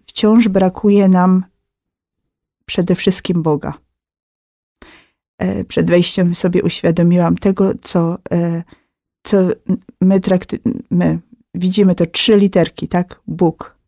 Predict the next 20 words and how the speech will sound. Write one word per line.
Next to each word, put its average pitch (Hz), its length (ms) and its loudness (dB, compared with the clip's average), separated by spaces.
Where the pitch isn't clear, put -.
A 180 120 -2
to 196 100 0
jest 190 200 0
esencja 185 480 0
naszego 175 420 -4
życia. 165 320 -8
Brakuje 208 400 4
motywacji, 175 680 0
bra-, 190 300 0
brakuje 190 760 0
takiego 185 420 -2
dostrzegania 185 720 0
dobra, 165 460 0
jakiegoś, 175 720 -2
e, 175 280 -2
takich 180 420 -8
wartości, 196 600 -2
które 175 400 -2
nam 180 160 4
umykają. 165 600 0